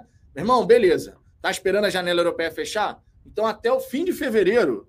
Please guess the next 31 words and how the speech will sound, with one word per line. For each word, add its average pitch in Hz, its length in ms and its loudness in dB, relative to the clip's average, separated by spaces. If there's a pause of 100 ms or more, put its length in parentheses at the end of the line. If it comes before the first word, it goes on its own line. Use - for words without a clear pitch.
(140)
a 165 100 -6
gente 214 160 -8
já 208 120 -6
tem 214 120 -10
que 208 80 -16
tá 208 140 -10
com 196 140 -18
todas 220 240 -6
as 220 80 -10
contratações 196 580 -12
fechadas 208 500 -4 (320)
pro 330 240 2
Castro 254 460 -4
ter - 240 -2
tempo 175 480 -8
que - 80 -8
ele 190 160 4
deseja 185 640 0 (480)
pra 208 160 -4
conhecer 214 460 -6
os 160 120 -6
atletas, 165 560 -8
pra 175 140 -8
encaixar 185 460 -10
esses 175 240 -12
atletas 156 500 -8
dentro 175 260 -10
do 160 80 -20
sistema 147 400 -12
de 131 80 -16
jogo 160 440 -4